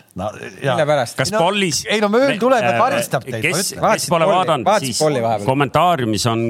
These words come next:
Speaker 3: küsimus selle kohta, et millisele klubile pöialt hoitakse. Kas oli nii või?
Speaker 2: Jaa.
Speaker 3: Ja, ja seal on Paide, Levadia valikus ja, ja
Speaker 1: Kes
Speaker 3: kedagi,
Speaker 1: sel-, kes
Speaker 3: Flora ja
Speaker 1: sel-,
Speaker 3: kedagi
Speaker 1: kes,
Speaker 3: veel.
Speaker 1: kes selle,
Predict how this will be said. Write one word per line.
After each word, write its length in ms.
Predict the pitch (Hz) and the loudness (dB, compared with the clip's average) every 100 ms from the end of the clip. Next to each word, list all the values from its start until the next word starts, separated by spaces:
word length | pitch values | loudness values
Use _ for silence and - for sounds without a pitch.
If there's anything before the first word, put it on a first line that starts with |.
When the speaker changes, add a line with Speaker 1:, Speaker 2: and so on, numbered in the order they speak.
| 107 | -2
Speaker 3:
küsimus 600 | 147 139 139 101 92 - | -4 -2 -2 0 -2 -2
selle 180 | 127 110 | -2 -2
kohta, 360 | 87 85 87 82 | -2 -4 -6 -4
et 60 | |
millisele 500 | 104 113 104 82 85 | -2 0 0 -2 -2
klubile 400 | 87 107 98 85 | -2 -2 -2 0
pöialt 320 | 110 127 95 | 0 0 -2
hoitakse. 480 | 80 71 - - 71 | -6 -8 -10 -10 -8
Kas 160 | 78 104 | -4 -4
oli 160 | 92 | -2
nii 160 | 87 76 | -2 -4
või? 140 | 65 - - | -8 -12 -8
Speaker 2:
Jaa. 260 | 101 92 90 _ _ - - | -6 -6 -10 _ _ -20 -14
Speaker 3:
Ja, 280 | - 80 82 82 | -6 -2 -2 -2
ja 160 | 82 80 | -2 -2
seal 180 | 101 92 | -2 -2
on 140 | 92 82 | -4 -2
Paide, 680 | 101 120 113 95 90 87 87 | 0 0 -2 -2 -2 -2 -2
Levadia 720 | 87 107 117 104 80 87 85 | -2 0 0 -2 -2 -2 0
valikus 600 | 85 90 90 - 85 78 87 | -2 -2 -4 -6 -8 -4 -2
ja, 340 | 82 80 80 | -2 -2 -2
ja 160 | 78 78 | -4 -4
Speaker 1:
Kes 100 | 226 | -2
Speaker 3:
kedagi, 160 | 92 | -2
Speaker 1:
sel-, 140 | 185 - | -4 -6
kes 160 | - 214 | -4 -2
Speaker 3:
Flora 300 | 98 117 95 | 0 0 -2
ja 80 | 82 | -2
Speaker 1:
sel-, 20 | |
Speaker 3:
kedagi 200 | 87 90 | -2 -2
Speaker 1:
kes, 60 | 90 | -2
Speaker 3:
veel. 140 | 92 73 | -2 -4
Speaker 1:
kes 160 | 202 - | -4 -4
selle, 380 | 170 151 139 | -4 -4 -4